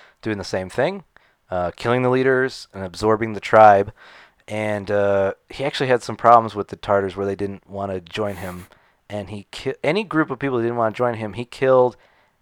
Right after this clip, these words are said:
every male who was taller than the linchpin on a carriage wheel, which I believe is about three feet. So he just murdered every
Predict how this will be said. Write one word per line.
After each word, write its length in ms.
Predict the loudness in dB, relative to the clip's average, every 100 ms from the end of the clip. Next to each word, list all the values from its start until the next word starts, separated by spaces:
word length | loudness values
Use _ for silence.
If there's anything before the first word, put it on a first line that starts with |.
| -4
every 340 | -2 -2 -6
male 720 | -4 -2 0 2 4 2 0 _ _ _ _
who 180 | -8 -4
was 240 | -2 -4
taller 360 | -4 0 2 0
than 180 | -2 -12
the 80 |
linchpin 480 | -8 -10 -10 -12 -8
on 120 | -8
a 60 | -8
carriage 400 | -10 -8 -8 -6
wheel, 340 | 0 0 -2 _ _ _ _ _
which 100 | -20
I 40 |
believe 520 | -20 -16 -12 -8 -6 -4
is 160 | -4
about 480 | -4 0 2 2 0 _
three 280 | -12 -6 -6
feet. 380 | -6 -10 -10 -12 _ _ _ _ _ _
So 100 | -12
he 80 | -8
just 220 | -6 -8
murdered 480 | -4 0 4 4 2 -2 -2
every 560 | 0 0 0 0 -4